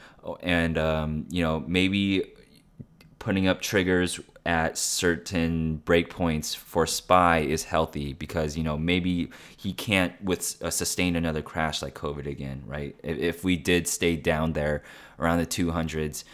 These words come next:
um, it'd be a completely different story than today. But that's not what happened. I'm just saying that if you are younger, uh, like me, then by all means, you should just choose to not to trade,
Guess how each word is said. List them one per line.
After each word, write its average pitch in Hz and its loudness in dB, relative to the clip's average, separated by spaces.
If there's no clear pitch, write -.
um, 76 -4
it'd 90 -2
be 90 2
a - 2
completely 90 0
different 82 -2
story 80 0
than 76 -2
today. 76 -4
But 110 4
that's 87 -2
not 85 2
what 76 -4
happened. 101 0
I'm 82 -4
just 78 -4
saying 80 -4
that 80 -2
if 82 -6
you 82 0
are 82 4
younger, 98 2
uh, 76 -2
like 78 -4
me, 101 0
then 80 -4
by 92 2
all 95 8
means, 85 0
you 90 -4
should 90 -2
just 87 0
choose 104 -4
to 87 -4
not 80 -2
to - -16
trade, 139 -4